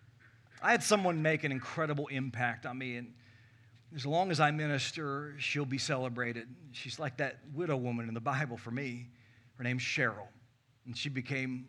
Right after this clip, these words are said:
kind of a mama for us and invested in me and helped disciple me. And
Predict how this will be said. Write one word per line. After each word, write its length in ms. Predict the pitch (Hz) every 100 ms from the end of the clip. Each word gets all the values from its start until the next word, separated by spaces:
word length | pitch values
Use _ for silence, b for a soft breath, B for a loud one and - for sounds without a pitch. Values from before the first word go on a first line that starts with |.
| - -
kind 160 | - 135
of 60 |
a 60 | 131
mama 400 | 139 139 117 101
for 340 | - 127 107 107
us 200 | - -
and 80 | - - b b b b b
invested 540 | 135 113 147 - 143 131
in 160 | 131
me 180 | 127 123
and 100 | 120
helped 180 | 131 123
disciple 520 | 123 - 131 127 131
me. 280 | 123 123 123
And 140 | 120